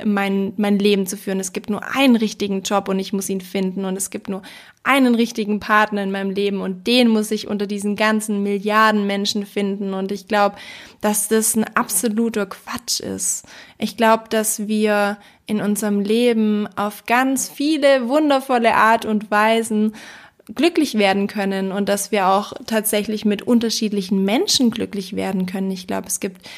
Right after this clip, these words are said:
unterschiedliche Menschen, mit denen wir unterschiedliche Beziehungen hätten und die alle ganz toll sein könnten. Und genauso glaub ich auch,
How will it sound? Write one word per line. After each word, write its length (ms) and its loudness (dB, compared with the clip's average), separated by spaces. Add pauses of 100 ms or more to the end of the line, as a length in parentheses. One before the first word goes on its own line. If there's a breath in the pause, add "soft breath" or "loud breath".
(300 loud breath)
unterschiedliche 640 4
Menschen, 400 6
mit 120 4
denen 200 4
wir 260 2
unterschiedliche 640 0
Beziehungen 640 2
hätten 340 -2
und 160 0
die 160 -6
alle 300 2
ganz 300 -2
toll 280 -2
sein 280 -4
könnten. 420 -6
Und 160 -6
genauso 460 -2
glaub 260 -2
ich 180 -8
auch, 220 -4